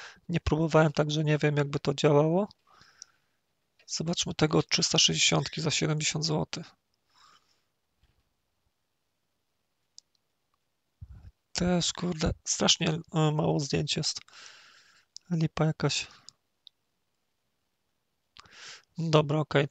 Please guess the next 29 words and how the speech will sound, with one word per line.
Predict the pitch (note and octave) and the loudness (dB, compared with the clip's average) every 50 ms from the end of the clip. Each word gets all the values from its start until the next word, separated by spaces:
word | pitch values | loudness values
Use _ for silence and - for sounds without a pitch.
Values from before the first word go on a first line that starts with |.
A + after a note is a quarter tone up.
| _ - | _ -4
także | - D3+ D3+ D3+ D#3+ | -4 -4 -2 -2 -2
na | E3 E3 E3+ | -2 0 2
Allegro | F3 E3+ E3+ D#3 - E3 E3 | 2 2 0 0 0 0 0
mamy | E3 E3 D#3+ E3+ E3 - - - _ _ _ _ _ _ _ _ _ _ _ _ _ _ _ _ _ _ _ _ _ _ _ _ _ _ _ _ _ _ _ _ - - - _ _ _ _ _ _ _ _ _ _ - | 0 0 0 0 -2 -2 -4 -10 _ _ _ _ _ _ _ _ _ _ _ _ _ _ _ _ _ _ _ _ _ _ _ _ _ _ _ _ _ _ _ _ -18 -18 -18 _ _ _ _ _ _ _ _ _ _ -4
takie | - E3+ E3+ - - - - - | -4 -4 -4 -4 -4 -6 -6 -4
opcje, | G#3 F#3+ F3+ - - - - - F#3+ F#3 F#3 G3 | -4 -4 -4 -4 -2 -2 0 0 0 0 -2 -2
siedemdziesiąt | - - - D#3 D3+ D3+ D#3+ E3 - - E3+ F3+ E3 | -2 -2 -2 -2 -2 -2 -2 -2 -2 -2 -2 -4 -4
złotych. | - E3+ E3 - G3 G#3+ | -4 -4 -4 -6 -6 -6
No, | A3 G3+ | -6 -6
siedemdziesiąt | - - F#3 G3 F#3+ F#3+ F#3 - G3 G3 | -4 -4 -4 -6 -6 -8 -8 -8 -8 -8
złotych | G3 G3+ - - - | -8 -8 -8 -8 -6
to | - G3 | -6 -4
już | G#3 F#3+ F3+ | -2 -2 -2
bym, | F3+ F3 F3+ F3 - _ _ _ _ _ - - - - - - - - - _ _ _ _ _ _ _ - | -2 -2 -4 -6 -12 _ _ _ _ _ -12 -12 -12 -10 -12 -18 -18 -20 -20 _ _ _ _ _ _ _ -8
nie | G#3 F3+ E3+ F3+ | -4 -2 -2 -2
wiem, | D#3+ D3+ | -2 -2
czy | C#3+ - D3 | -2 -4 -4
bym | C#3+ D3+ D3+ D3+ D3 - - - - | -4 -4 -6 -6 -8 -12 -12 -10 -8
dał | D#3 D3 D#3 D#3+ D3+ | -4 -2 0 0 0
za | D#3 D#3+ | 0 -2
taki | - D3+ - - D#3+ | -2 0 0 0 0
mikrofon. | D#3 D#3 - E3 E3 - - F3 - G3+ G3 - - - _ _ _ _ _ _ _ _ _ - | -2 -6 -4 -4 -4 -4 -4 -4 -6 -6 -8 -12 -20 -20 _ _ _ _ _ _ _ _ _ -6
Maksymalnie | F#3 F3 - - - F3 E3+ E3+ E3 D#3 | -6 -4 -4 -2 -2 2 2 2 2 2
do | D3 D3+ | 2 0
pięciu | - - D3+ D3 - - C#3+ | 2 2 0 0 0 -2 0
dych, | D3 D3 - - | 0 0 0 -2
myślę. | D3 D3 - - D3 C#3+ - - - - - - - - - - _ _ _ _ _ _ _ _ _ _ - - | -4 -4 -2 -2 2 6 6 4 4 2 -10 -20 -20 -20 -20 -20 _ _ _ _ _ _ _ _ _ _ -16 -12
O, | F#3+ | -10
przepraszam. | - - - - - - E3 E3+ - - G3+ | -6 -6 -6 -6 -6 -6 -6 -6 -6 -8 -8